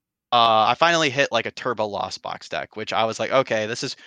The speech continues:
probably where I'm gonna take a loss." You know, I don't have the paths.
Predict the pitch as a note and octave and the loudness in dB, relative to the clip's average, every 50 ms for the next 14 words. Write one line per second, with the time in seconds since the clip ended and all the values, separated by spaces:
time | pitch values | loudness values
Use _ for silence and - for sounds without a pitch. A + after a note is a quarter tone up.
0 | - - - _ - F3 F3+ F#3+ F#3+ F#3 E3 D3+ C3+ C#3 C3 C3 B2+ A#2+ - - | -20 -20 -20 _ 2 4 6 6 6 6 6 4 4 2 2 0 -2 -2 -2 -2
1 | A#2 G#2+ G#2+ G#2 F#2+ F#2+ G2 G2 G2 G2 - - G#2 G2+ G2+ G2 G2+ G2+ - - | -4 -4 -6 -8 -10 -10 -10 -10 -10 -12 -12 -12 -12 -10 -10 -8 -8 -6 -4 -2
2 | A2+ B2 B2 A#2+ A#2 - A#2+ A2+ A2+ G#2+ G#2+ A2 - - A2 G2+ G2+ G2 - - | 0 0 0 -2 0 0 2 2 2 0 -2 -6 -6 -4 -2 -2 -2 -2 -4 -6
3 | - - - | -8 -8 -8